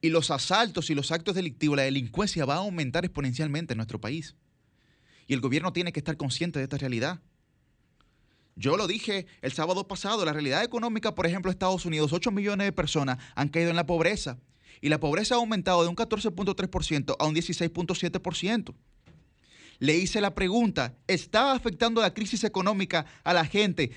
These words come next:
más que la enfermedad? Ya la O M S dijo que el confinamiento y que la cuarentena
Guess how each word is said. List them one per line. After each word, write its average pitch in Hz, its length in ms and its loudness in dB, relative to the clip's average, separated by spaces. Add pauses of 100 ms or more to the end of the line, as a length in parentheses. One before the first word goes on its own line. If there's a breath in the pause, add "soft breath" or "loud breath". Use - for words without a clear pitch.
(100)
más 185 220 0
que 214 140 0
la 208 80 4
enfermedad? 202 680 0 (2500)
Ya 151 200 2
la 185 160 6
O 190 100 6
M 190 260 4
S 196 200 0
dijo 190 240 2
que 180 160 2
el 175 140 2
confinamiento 160 1000 2 (200 loud breath)
y 151 80 0
que 175 160 4
la 156 120 4
cuarentena 156 680 2